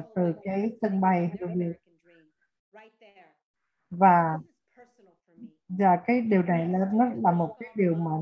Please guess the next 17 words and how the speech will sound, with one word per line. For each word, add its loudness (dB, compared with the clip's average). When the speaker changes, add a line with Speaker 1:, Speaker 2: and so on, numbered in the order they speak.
Speaker 2:
nó -2
liên 0
quan 0
đến 0
Speaker 1:
volunteers -14
Speaker 2:
chính 2
Speaker 1:
work. -6
Speaker 2:
cá -4
nhân -2
của -4
Speaker 1:
Was -14
Speaker 2:
tôi. -4
Speaker 1:
unfortunate -20
that -20
her -20
colleagues -20
did -20